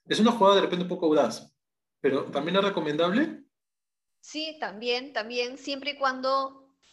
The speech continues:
Speaker 2: la destines finalmente a amortizar <laughs> y no se vaya a pedir, eh, a pedir más delivery o a, a comprar un televisor nuevo, ¿no? Eh, puede ser una buena idea porque al inicio te van a dar un, un préstamo por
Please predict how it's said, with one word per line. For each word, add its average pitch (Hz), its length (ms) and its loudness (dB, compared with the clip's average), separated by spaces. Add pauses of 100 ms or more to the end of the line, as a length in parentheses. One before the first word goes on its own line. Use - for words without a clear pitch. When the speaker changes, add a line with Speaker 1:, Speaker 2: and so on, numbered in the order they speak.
(140)
Speaker 2:
la 196 180 0
destines 254 500 -10
finalmente 214 540 -8
a 208 40 -4
amortizar 208 600 -6
<laughs> - 240 -12 (220)
y 226 100 -12
no 214 200 -12
se 220 180 -6
vaya 220 360 -2
a - 240 -6
pedir, 202 380 -8
eh, 208 500 -8 (320)
a 208 140 -8
pedir 214 200 0
más 226 160 -2
delivery 247 580 -4
o 220 120 -4
a, 185 220 -6
a 180 60 -10
comprar 190 380 -6
un 208 100 -14
televisor 180 520 -12
nuevo, 160 360 -8
¿no? 180 180 -18 (380)
Eh, 196 440 -8 (160)
puede 262 200 -2
ser 277 140 -10
una 269 140 -8
buena 233 200 -8
idea 220 300 -6
porque 196 200 -10
al 185 80 -8
inicio 240 520 -10
te 202 120 -8
van 220 160 -6
a 247 80 -8
dar 226 200 -6
un, 214 600 -20
un 214 160 -20
préstamo 254 560 -6
por 185 260 -14